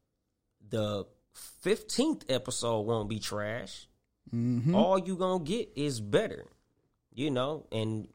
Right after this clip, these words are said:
Speaker 1: you gonna look up and everything is gonna work itself out, but you at least gotta start. The hardest step in any journey is the first one. But after you get that first one out the way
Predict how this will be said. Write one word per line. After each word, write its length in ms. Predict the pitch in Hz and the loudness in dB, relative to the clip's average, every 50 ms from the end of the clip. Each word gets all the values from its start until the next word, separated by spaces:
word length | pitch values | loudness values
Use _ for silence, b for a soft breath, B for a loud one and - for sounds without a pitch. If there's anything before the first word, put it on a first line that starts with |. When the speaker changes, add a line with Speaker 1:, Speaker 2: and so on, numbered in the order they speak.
| - 113 | -20 -12
Speaker 1:
you 160 | 113 113 127 131 | -6 -4 -2 0
gonna 160 | 143 139 135 | 2 2 2
look 320 | 127 120 139 170 170 - | 2 2 2 0 2 2
up 260 | 135 101 104 98 - - 120 | 2 2 2 0 0 0 -2
and 120 | 120 104 - | -2 2 2
everything 500 | 147 156 143 151 - 147 147 147 147 135 | 0 0 0 -2 -2 0 0 0 0 -2
is 100 | 143 131 | -4 -2
gonna 200 | 127 135 131 123 | -2 0 0 0
work 320 | 120 139 139 135 123 - | 0 0 0 0 0 -2
itself 420 | 120 117 - - 123 117 117 - - | -4 -2 0 0 0 0 0 0 -2
out, 220 | - - 117 107 | -2 -2 -2 -4
but 160 | 107 95 - | -6 -6 -4
you 100 | 160 160 - | -4 -4 -2
at 160 | 120 113 107 104 | -2 -2 -2 -2
least 360 | 107 117 135 165 - - - | -2 -4 -4 -4 -4 -4 -2
gotta 220 | 110 107 95 - | -2 -2 -2 -4
start. 480 | - - - - 147 139 127 - - - | -4 -6 -4 -2 0 0 0 -2 -4 -6
The 100 | - 90 | -8 -8
hardest 480 | 92 92 117 147 160 156 135 123 - | -2 0 0 2 2 0 -2 -2 -4
step 300 | - - - 160 160 - | -4 -2 -2 -4 -2 -4
in 120 | - 110 117 | -4 -2 0
any 200 | 117 113 113 110 | 0 0 -2 -4
journey 460 | 107 117 123 120 113 110 110 110 107 | -2 0 0 0 0 0 -2 -4 -4
is 100 | 110 117 | -6 -6
the 100 | - 95 | -10 -12
first 360 | - - 117 110 107 - - | -6 -4 -2 -2 -2 -2 -4
one. 220 | 110 139 139 107 - - b b b b b b | -4 -4 -4 -6 -8 -10 b b b b b b
But 160 | - 107 110 | -6 0 2
after 260 | 117 123 123 120 - 110 | 4 4 4 2 0 -4
you 160 | 110 147 165 | -4 -2 0
get 220 | 135 113 107 - | 0 -2 -2 0
that 180 | - 101 104 - | -2 -4 -4 -2
first 340 | - - 151 202 202 - 113 | 0 0 0 0 0 -4 -4
one 160 | 110 110 107 | -4 -2 -2
out 160 | 104 110 - | -2 -2 -4
the 80 | 110 101 | -6 -4
way 320 | 104 107 107 101 92 104 | -2 -2 -2 -2 -4 -6